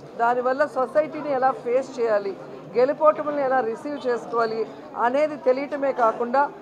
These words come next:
చాలా హెల్తీగా ఉండే అవకాశం కూడా ఉంటుంది. అలాగే medals వచ్చే అవకాశం ఉంది. medals వస్తే jobs వస్తాయి, మీకు సొసైటీలో ఒక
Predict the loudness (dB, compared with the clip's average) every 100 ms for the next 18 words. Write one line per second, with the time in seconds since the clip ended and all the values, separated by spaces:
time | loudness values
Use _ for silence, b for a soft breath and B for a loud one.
0 | -16 -2 4 6 6 2 0 -2 0 4
1 | 6 6 6 6 6 0 -2 -4 0 2
2 | 2 0 -4 -4 -6 -8 -12 -12 2 4
3 | 6 4 4 4 0 -10 -12 -12 -2 2
4 | 6 6 4 0 0 4 4 4 0 -2
5 | -2 -2 0 2 4 4 4 2 4 2
6 | 2 4 4 4 -2 -2 0 0 0 -6
7 | -16 -14 -8 -6 -6 0 0 4 2 2
8 | 0